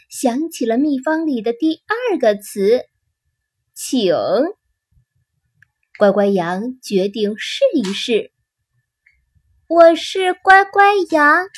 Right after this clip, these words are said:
请问我能跟你交朋友吗？”“当然没问题，我叫威威龙，我也正想要一个新朋友。”于是，乖乖羊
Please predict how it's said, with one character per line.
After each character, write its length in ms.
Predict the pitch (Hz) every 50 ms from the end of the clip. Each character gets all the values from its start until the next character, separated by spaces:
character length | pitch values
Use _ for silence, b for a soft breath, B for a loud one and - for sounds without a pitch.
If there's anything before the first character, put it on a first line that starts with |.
| - _ _ - - - - _ -
请 560 | - - - 320 311 302 294 294 294 294 285
问 360 | 311 349 359 349 339 320 311 311 _ _ _ _ _ _ _ _ -
我 160 | - 311 302
能 220 | 294 294 311 311
跟 260 | 311 359 370 381 370
你 220 | 359 330 277 254 254
交 240 | - - 370 370 370
朋 380 | 370 - 294 269 262 285 320
友 160 | 359 359 359
吗 340 | 339 330 320 311 311 302 311 311 - _ _ _ _ _ _ _ _ _ _ _ _ _ _ _ _ _ _ _ _ - 185 190 - -
？”“当 300 | 247 254 302 370 453 415
然 140 | 285 226
没 120 | 214 214 208
问 180 | 214 214 214 208
题， 240 | 202 208 208 208 - - _ _ _ _ _ - 269 247
我 140 | 202 - 143
叫 120 | - 185
威 140 | 202 240 277
威 180 | 311 330 330
龙， 240 | 269 220 226 285 330 - - _ _ _ _ _ _ _ -
我 260 | 247 220 220 262 311 539 571 508
也 80 | 220
正 300 | 202 208 247 220 214 208
想 240 | 208 - 214 143 107 - B B B
要 220 | - 196 151 143
一 80 | 156 156
个 180 | 190 190 196
新 220 | 196 - 294 339 440 554 571 -
朋 260 | 269 196 185 190 202
友。” 160 | 202 202 180 - - _ _ _ _ _ _ _ _ _ - - - _ - 120 _ _ _ _ _ _ _ _ _ _ _ _ _ _ _ _ _ _ _ _ _ _
于 200 | - 226 247 269
是， 500 | 262 - 302 294 262 240 226 247 254 - _ _ _ _ _ _ _ b b b b b -
乖 180 | 226 202 190
乖 160 | - 202 202
羊 460 | 202 196 180 170 170 175 185 202 226